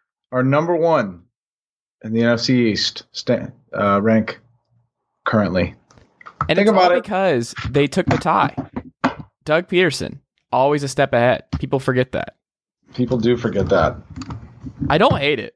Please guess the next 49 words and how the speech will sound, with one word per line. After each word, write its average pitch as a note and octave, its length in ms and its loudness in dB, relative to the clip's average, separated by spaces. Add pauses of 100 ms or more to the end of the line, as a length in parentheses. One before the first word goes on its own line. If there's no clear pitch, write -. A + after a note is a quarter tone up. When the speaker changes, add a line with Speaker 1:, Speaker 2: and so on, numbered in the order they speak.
Speaker 2:
I C#3+ 100 0
hope A3 200 0
they G#3+ 120 2
win E3 180 0
the C#3+ 60 0
division B2+ 380 -2
because A#2 300 0
of A2+ 100 -2
that A2 180 2
tie. G2 340 -4 (320)
I C3 40 2
really D3+ 360 4
do. F2+ 320 -4 (180)
That D3+ 180 2
would E3+ 120 -6
make C#3+ 220 -2
me A#2+ 80 -4
very G#2 280 -2
happy. E2+ 420 -8 (180)
By B2 200 0
just D3 280 -2 (840)
going F#3+ 360 2
for F#3+ 160 2
a C#3 60 2
tie C3 580 0
against A2+ 340 -2
the A2 100 0
winless A#2+ 380 0
Bengals, A2+ 600 -2 (1080)
like, D3 240 -2
I, D3 220 2
I C#3+ 100 2
need C#3 320 0
that A2 160 2
in G2+ 80 -2
my F2+ 160 -2
life. A#1 400 -10 (100)
I B2+ 80 2
need B2+ 420 2
that A2+ 300 2 (120)
to A2+ 100 -10
be A2+ 80 2
the A2 100 2
reason G#2+ 220 2
the G#2+ 80 -2
Cowboys G2 480 -2
miss G#2 140 -4
the - 100 -12
playoffs. - 440 -8